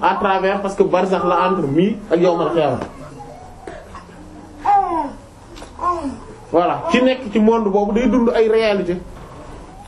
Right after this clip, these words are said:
yoo xamante ne moom day mën a dem àjjana wala mu dem safara et en même temps mi ngi ci mi ngi, mi, maanaam en même temps yawmal xiyaam jotagul te bu yawmal xiyaam jotee day dekkiwaat,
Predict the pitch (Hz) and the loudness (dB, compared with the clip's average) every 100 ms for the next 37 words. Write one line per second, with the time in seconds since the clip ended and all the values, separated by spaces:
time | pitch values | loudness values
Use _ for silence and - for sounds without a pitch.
0 | - - - - - - - - - - | -20 -16 -14 -14 -16 -18 -20 -18 -20 -18
1 | - - - 208 226 226 214 196 190 - | -20 -12 -4 -2 -2 -2 -2 -2 -4 -6
2 | - - - - - - - 147 262 262 | -14 -18 -18 -18 -18 -16 -2 4 4 4
3 | 285 294 285 247 254 240 247 226 226 - | 2 4 2 2 0 0 0 0 0 -2
4 | - 427 - 208 262 269 294 269 240 247 | -4 -4 2 2 4 2 2 0 0 0
5 | 233 294 - - 415 427 427 427 285 294 | 0 0 -4 -4 0 2 2 2 2 2
6 | 285 285 294 277 254 302 330 - - - | 2 2 2 2 2 0 -4 -12 -16 -14
7 | - - - - 196 247 254 233 311 - | -12 -12 -10 0 2 4 2 2 2 -2
8 | - - - - - - - - - - | -16 -20 -20 -20 -20 -20 -16 -16 -16 -18
9 | - - - - - 151 175 208 190 196 | -20 -20 -20 -20 -6 2 4 4 2 2
10 | 202 202 247 247 233 262 277 254 240 240 | 2 2 2 0 2 2 2 2 4 2
11 | 233 233 220 208 202 202 170 226 294 302 | 0 2 2 2 2 2 2 4 4 4
12 | 277 254 247 226 220 220 220 220 208 214 | 4 0 0 2 2 2 2 2 4 2
13 | 208 180 | 2 0